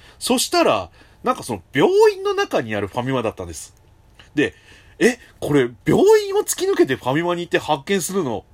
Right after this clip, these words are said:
って思っちゃって。で、そんなのありなのかなって思っちゃったんですよ。このご時世。こんな発券のためだけに病院のファミマを使うのって。で、ダメだよなって思っちゃって。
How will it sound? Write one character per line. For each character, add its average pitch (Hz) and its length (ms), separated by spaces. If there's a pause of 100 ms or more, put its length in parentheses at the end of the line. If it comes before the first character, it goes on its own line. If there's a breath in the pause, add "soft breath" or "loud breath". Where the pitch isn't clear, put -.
っ - 40
て 90 120
思 113 180
っ - 40
ち - 100
ゃ 98 40
っ - 60
て。 85 160 (540 loud breath)
で、 104 160 (180 loud breath)
そ - 180
ん 330 60
な 339 100
の 131 240
あ - 80
り 466 100
な 392 100
の 120 100
か 113 80
な 110 60
っ - 20
て 110 80
思 120 80
っ - 40
ち - 40
ゃ 113 40
っ - 20
た 98 60
ん - 20
で 90 40
す - 40
よ。 98 60
こ 139 100
の 139 80
ご 123 160
時 131 100
世。 95 340 (220 soft breath)
こ 147 100
ん - 20
な 127 60
発 135 240
券 165 160
の 165 80
た 151 100
め 165 100
だ 135 100
け 117 100
に 104 140
病 135 260
院 143 60
の 143 80
フ - 80
ァ 123 40
ミ 127 120
マ 127 60
を 131 60
使 - 220
う 135 80
の 104 80
っ 87 40
て。 - 220 (560 loud breath)
で、 123 140 (640 loud breath)
ダ 143 220
メ 415 160
だ 254 180
よ 135 160
な 131 180
っ 117 60
て 135 100
思 120 260
っ 131 60 (100)
ち - 80
ゃ 98 60
っ 90 60
て。 90 280